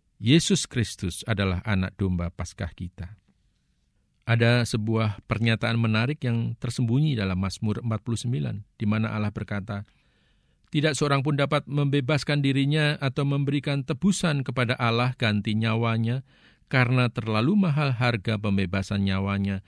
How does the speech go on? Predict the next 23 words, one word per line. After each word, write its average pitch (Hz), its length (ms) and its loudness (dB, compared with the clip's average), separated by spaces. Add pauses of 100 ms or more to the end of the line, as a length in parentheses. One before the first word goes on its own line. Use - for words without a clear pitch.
(280)
dan 113 380 2
tidak 107 420 -4
memadai 107 880 0 (240)
untuk 113 320 -2
selama-lamanya." 90 800 -4 (960)
Pernyataan 92 560 -4
yang 95 160 0
luar 101 400 -2
biasa. 92 480 -8 (480)
Artinya, 156 640 2 (400)
Anda 240 320 0
tidak 196 320 -4
bisa 185 320 0
menebus 123 560 -2
orang 92 320 -4
lain. 110 260 0 (540)
Tidak 170 320 4
ada 180 80 0
satupun 165 480 -2
manusia 165 560 -2 (320)
yang 123 240 -2
sanggup 127 640 0
menebus 135 640 -2